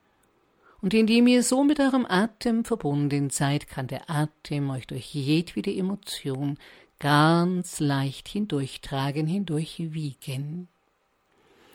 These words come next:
Und so bitten wir euch nun weiterhin mit eurem Atemgeschehen verbunden zu bleiben, um nun zu eurem Solarplexuszentrum zu spüren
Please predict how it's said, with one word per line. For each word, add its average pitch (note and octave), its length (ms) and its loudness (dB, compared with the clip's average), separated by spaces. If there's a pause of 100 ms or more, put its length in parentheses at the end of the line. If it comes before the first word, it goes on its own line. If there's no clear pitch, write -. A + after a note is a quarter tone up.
(600)
Und D#3+ 120 -2
so D#3+ 80 0
bitten D3+ 280 2
wir D3+ 180 4
euch D#3+ 260 -2
nun E3+ 460 4
weiterhin A#3 500 4
mit B3+ 120 -2
eurem A3+ 280 2
Atemgeschehen D#3 760 -2
verbunden E3 540 0
zu B3+ 200 -4
bleiben, D3 500 0
um C#3+ 260 0
nun D#3+ 260 2
zu - 140 -4
eurem D#3+ 240 0
Solarplexuszentrum F#3 1600 -6
zu - 160 -8
spüren G3+ 720 -6